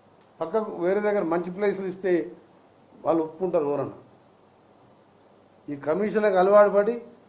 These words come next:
లక్ష కోట్లు, లక్షన్నర కోట్లు అంటున్నాడు. లక్ష కోట్లు, లక్షన్నర కోట్లు ఎవడన్నారా కేటీఆర్? ఎంతైనా ఖర్చు పెడుతున్నాం, కోటి మంది కోసం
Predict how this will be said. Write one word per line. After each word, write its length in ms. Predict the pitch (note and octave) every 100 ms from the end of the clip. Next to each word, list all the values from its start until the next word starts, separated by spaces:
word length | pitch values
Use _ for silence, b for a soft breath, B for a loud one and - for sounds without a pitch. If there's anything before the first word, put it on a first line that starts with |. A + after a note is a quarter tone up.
| _ _
లక్ష 200 | D#3 E3+ G#3 F#3
కోట్లు, 280 | G3+ G3 G3 G3
లక్షన్నర 380 | G3 G#3+ G3+ G3+ G3
కోట్లు 220 | F#3+ F#3+
అంటున్నాడు. 280 | F3+ D#3+ A#2+ - - - _ C#3
లక్ష 140 | D3 F#3+
కోట్లు, 200 | G3+ G#3 F#3
లక్షన్నర 280 | F#3 G3+ G3+
కోట్లు 160 | G3 E3+
ఎవడన్నారా 420 | F#3 G3 G3+ G3+ F#3
కేటీఆర్? 400 | F3+ G3 G3+ A3 - _ _ _ _ _ _ -
ఎంతైనా 460 | G#3 A3 A3 A#3 A3
ఖర్చు 180 | G#3+ -
పెడుతున్నాం, 400 | G#3 F#3 F#3 C#3 - - - - _ b b b b b _ _ _ _
కోటి 280 | - F#3 A3+ G#3
మంది 160 | G3+ A3
కోసం 180 | G#3 A3+